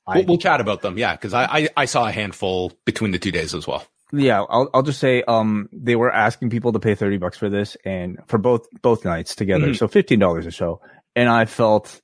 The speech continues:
Speaker 1: it was a well worth it amount. Like,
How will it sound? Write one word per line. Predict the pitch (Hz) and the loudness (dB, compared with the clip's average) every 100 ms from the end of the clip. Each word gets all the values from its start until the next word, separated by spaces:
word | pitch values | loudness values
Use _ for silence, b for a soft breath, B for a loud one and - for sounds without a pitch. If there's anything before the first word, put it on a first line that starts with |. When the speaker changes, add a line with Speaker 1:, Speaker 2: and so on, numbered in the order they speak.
| _ _ _ _ | _ _ _ _
Speaker 1:
it | 117 - | 0 2
was | 104 95 92 - - | 2 2 -2 -8 0
a | 104 | 4
well | 107 92 90 | 4 4 2
worth | 85 - 80 | -2 -6 -8
it | 85 _ _ _ _ _ _ _ 101 | -8 _ _ _ _ _ _ _ 0
amount. | 95 82 62 - - _ | 0 0 -6 -16 -20 _
Like, | 95 87 | -2 -2